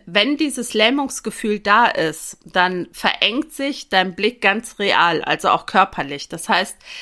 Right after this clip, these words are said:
bei Stress oder Bedrohung hast du vielleicht auch schon mal gemerkt, dann schaltet das Sehsystem in eine Art Tunnelblick und dann fa-,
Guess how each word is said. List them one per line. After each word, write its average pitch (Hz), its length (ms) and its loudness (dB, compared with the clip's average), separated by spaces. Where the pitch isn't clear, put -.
bei 185 140 4
Stress - 580 2
oder 220 220 0
Bedrohung 208 600 -2
hast 196 220 -4
du 202 40 -6
vielleicht 190 340 -2
auch 185 120 2
schon - 180 -2
mal 226 120 0
gemerkt, 226 460 0
dann 202 140 -2
schaltet 202 540 -2
das 185 300 -4
Sehsystem 247 1120 -2
in 196 220 -6
eine 180 320 2
Art - 240 -2
Tunnelblick 269 760 -2
und 220 220 2
dann 240 140 2
fa-, 233 240 0